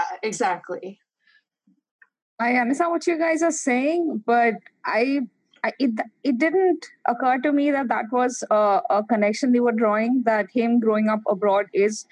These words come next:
Speaker 2: like, I did get that sense, like, him growing up outside the, uh, sort of stereotypical thinking of Korean culture, Korean society,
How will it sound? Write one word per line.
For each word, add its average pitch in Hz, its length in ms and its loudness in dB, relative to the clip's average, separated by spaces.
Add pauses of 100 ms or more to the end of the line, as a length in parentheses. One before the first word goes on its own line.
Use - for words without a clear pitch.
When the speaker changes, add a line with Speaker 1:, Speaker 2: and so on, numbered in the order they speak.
(180)
Speaker 2:
like, 277 160 -2
I 262 160 0
did 285 280 0
get 302 220 0
that 294 240 -4
sense, 302 260 -2
like, 247 160 0
him 262 280 2
growing 240 260 0
up 262 160 -2 (100)
outside 233 580 -2 (100)
the, 254 300 0 (100)
uh, 190 240 0
sort 196 160 -4
of 190 80 -8
stereotypical 247 720 -4
thinking 240 420 0 (140)
of 220 240 0 (240)
Korean 226 300 0
culture, 233 420 0 (260)
Korean 240 220 2
society, 240 600 -2